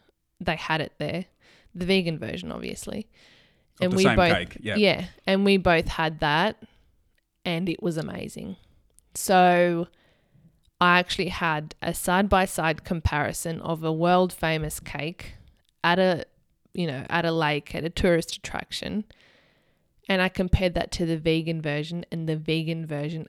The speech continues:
Speaker 1: absolutely trumped it.
Speaker 2: Yeah.
Speaker 1: And I was just like, "Why?" And then it, then the,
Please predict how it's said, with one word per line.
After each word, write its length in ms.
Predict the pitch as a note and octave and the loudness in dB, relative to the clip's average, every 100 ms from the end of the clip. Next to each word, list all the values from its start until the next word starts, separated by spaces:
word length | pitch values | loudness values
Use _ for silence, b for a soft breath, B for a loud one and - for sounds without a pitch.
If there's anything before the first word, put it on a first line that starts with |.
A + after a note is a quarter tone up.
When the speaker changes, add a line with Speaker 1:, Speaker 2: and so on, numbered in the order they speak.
| - | -6
Speaker 1:
absolutely 760 | D3+ D#3 - D2+ - - D2+ | -6 -6 -8 -8 -8 -10 -12
trumped 360 | - - - - | -10 -12 -12 -16
it. 120 | - _ _ | -18 _ _
Speaker 2:
Yeah. 220 | - F2+ - _ _ _ _ _ _ _ _ | -14 -12 -14 _ _ _ _ _ _ _ _
Speaker 1:
And 200 | F3+ F3+ - | -2 -2 2
I 180 | E3+ E3 | 2 2
was 240 | E3 E3 | 2 0
just 280 | E3 E3 - | -4 -6 -6
like, 220 | D#3+ D#3+ - | -8 -10 -8
"Why?" 720 | E3 E3 E3 E3 D#3+ D#3+ - | -8 -2 0 0 0 0 4
And 140 | A#3+ B3+ | 6 10
then 120 | A#3+ | 10
it, 280 | C4 A#3 F#3+ | 8 2 8
then 260 | A3+ A#3 | 10 10
the, 280 | A#3+ G#3+ G3 | 8 6 6